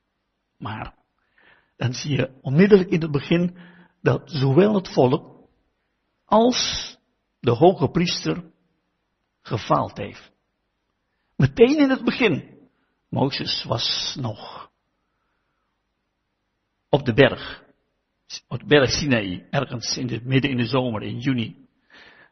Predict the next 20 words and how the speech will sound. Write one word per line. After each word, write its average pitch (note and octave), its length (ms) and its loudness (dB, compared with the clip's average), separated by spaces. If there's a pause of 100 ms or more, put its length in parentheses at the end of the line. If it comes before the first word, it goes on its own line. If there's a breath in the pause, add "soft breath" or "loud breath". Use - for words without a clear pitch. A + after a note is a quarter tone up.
(160)
Ze B2+ 220 -10
zijn A#2+ 300 -4
verlost D3 380 4
in C3+ 260 -8
april. E3 680 0 (880)
En B2 220 -4
twee C#3+ 200 4
maanden A#2+ 260 4
later D3 360 2
was A2+ 180 -4
Mozes B2 380 -2
daarboven C3 500 2
op - 200 -10
de, A2 220 -6
op - 140 -20
de - 60 -12
berg. - 420 -8 (640 soft breath)
En D3+ 180 2
daar B2 240 2
beneden D3 840 0